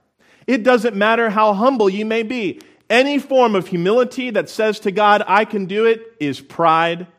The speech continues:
with a cloak of humility. It's called the humble brag. People think they can go to God and say, "I wrote a book on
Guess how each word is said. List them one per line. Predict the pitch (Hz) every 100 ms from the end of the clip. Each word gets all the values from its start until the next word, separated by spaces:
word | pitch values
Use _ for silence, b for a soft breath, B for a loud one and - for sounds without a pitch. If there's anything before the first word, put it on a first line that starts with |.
| _ -
with | 131 127
a |
cloak | - 147 139
of | 135
humility. | 143 127 110 104 101 b b
It's | 180
called | - - 175
the | 139
humble | 135 170 156
brag. | 139 120 101 90 - _ _ _ _ _ _ _ _ _ _ _ _ _ _ _ _
People | 165 160 151
think | 147 156 151
they | 143
can | 135
go | 127 151
to | 147
God | 151 143
and | 131
say, | 139 127
"I | 160 175
wrote | 185
a | 165
book | 151 143 -
on | 127 117